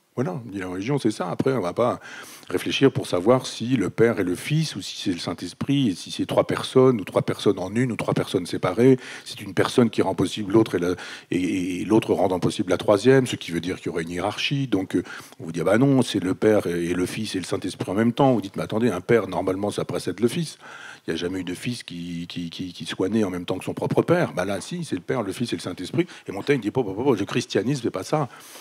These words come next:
C'est pas de la dissertation théologique, c'est pas, c'est, c'est simplement une façon d'être au monde qui suppose la paix, la charité, la douceur, un certain nombre de vertus dont on dit qu'elles sont évangéliques, mais qui sont quand même des vertus païennes. »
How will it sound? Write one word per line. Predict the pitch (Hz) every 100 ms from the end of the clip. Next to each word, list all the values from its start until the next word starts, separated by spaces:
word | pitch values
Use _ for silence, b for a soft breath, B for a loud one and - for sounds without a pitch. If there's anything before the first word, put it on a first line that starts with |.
| B
C'est | - 110
pas | 113
de |
la | 104
dissertation | 98 104 107 - 98 - 117
théologique, | 113 92 95 92 143 151
c'est | -
pas, | 101 110 107 B B B B B
c'est, | - 117 107
c'est | -
simplement | 113 120 117 104 117 160 170
une | - 117
façon | - 120 143
d'être | 113 -
au | 104
monde | 107 156 151
qui | -
suppose | 110 - 139 151 107
la | 92
paix, | - 127
la | 127
charité, | - 90 87 - 120
la | 101
douceur, | 90 85 - 117 131
un | 98
certain | - -
nombre | 104 107
de | 85
vertus | 80 80 - 139 147 - _ _ _ - - 101
dont | - 139 131
on | 123
dit | 120 135 104 - -
qu'elles | 107
sont | 92 117
évangéliques, | 107 92 95 98 139 175 -
mais | 104
qui | 92 -
sont | 117
quand | 101
même | 104
des | 101
vertus | 90 90 - 127 -
païennes. » | 101 131 143